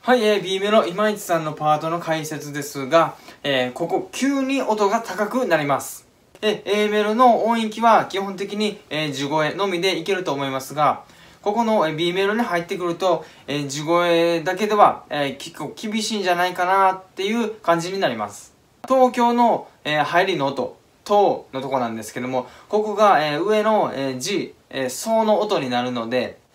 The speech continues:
えー、結構ここの音苦手という男性、えー、多いかと思います。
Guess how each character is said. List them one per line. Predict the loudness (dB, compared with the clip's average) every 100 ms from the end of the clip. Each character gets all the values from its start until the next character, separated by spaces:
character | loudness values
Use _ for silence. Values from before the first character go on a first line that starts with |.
| _ -4
え | -2
ー、 |
結 | 0
構 | 0 0
こ | 2
こ | 2
の | 2
音 | 2 -2
苦 | -2 2 2
手 | 2 -2
と | -2
い | -2 -2
う |
男 | 0 0 -2
性、 | -4 -2
え | 0 -2
ー、 | 0
多 | 0
い | 0
か | 0
と | 0
思 | 2 0
い | -2
ま | -4
す。 | -8 -16